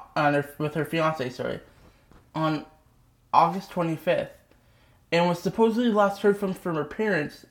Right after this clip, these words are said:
the twenty-sixth. Now, Brian came home to Florida on September first, and Gabby e-, wasn't really even reported missing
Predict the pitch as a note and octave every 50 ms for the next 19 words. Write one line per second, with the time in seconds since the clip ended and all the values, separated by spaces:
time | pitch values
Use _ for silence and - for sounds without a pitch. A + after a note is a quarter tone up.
0 | _ - D#3 C#3+ - - - D3 D3 C3+ C3+ - - - D3 C#3 C#3 - - _
1 | _ _ _ _ _ _ _ _ _ _ _ _ _ _ _ _ _ _ _ _
2 | - D#3+ D#3+ D#3 D3+ D3 C#3+ - - - - - _ _ _ _ _ _ - -
3 | E3+ E3+ F#3+ A3 A#3+ A#3+ A#3 G#3+ - - A3+ G#3 G3+ F#3 F#3+ G3 G#3 G3 G3+ F3
4 | - - D3 C3+ C3 B2+ B2+ B2 B2+ B2+ - - - _ _ _ _ _ _ -
5 | E3 D#3 - - D#3 C#3+ - - F#3 G3 F#3+ F#3 - - - F#3+ E3+ C3 B2 A#2+
6 | - - - - _ _ _ _ _ _ _ _ - E3 D#3+ D#3 D#3+ F3 G3+ G#3+
7 | C4 B3+ G#3+ - F#3+ G3 F#3+ - - F#3 F3+ F#3 F#3 F3+ F3+ - - F3 E3+ E3
8 | D#3+ - F3 D#3+ E3 D#3+ D3 D3 C#3 - - E3 D#3+ C#3+ C3+ C#3 C3 C#3+ F3+ -
9 | - D3 B2 C3+ C#3 -